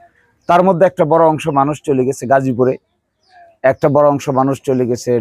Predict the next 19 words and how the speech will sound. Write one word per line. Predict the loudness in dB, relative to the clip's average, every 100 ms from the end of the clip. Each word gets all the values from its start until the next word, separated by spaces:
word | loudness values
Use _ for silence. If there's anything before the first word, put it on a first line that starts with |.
| 0
ঢাকার | -2 2 0 2
বিভিন্ন | -2 0 0 2
জায়গায় | 2 4 2 0 _ _ -4
গার্মেন্টস | 0 2 2 -2
ফ্যাক্টরিতে | -6 -8 -8 -6 -6
কাজ | -6 -8
করে। | -14 -14 -18 _ _ _ _ _ -20 -20 -20 _ _ _ _ -12 0
আর | 2 2 2
দিরাইয়ের | 2 2
পূর্বাঞ্চলে | 0 0 2 2 2 0 2
গেলে | 2 2 2 0 2
বড় | 4 4
একটা | 2 2
অংশ | 0 0 -2
মানুষ | 0 0 -2
আছে | -4 -4 -4
যারা | 0 0
বিদেশে | -2 -4 -4 -2
থাকে, | -2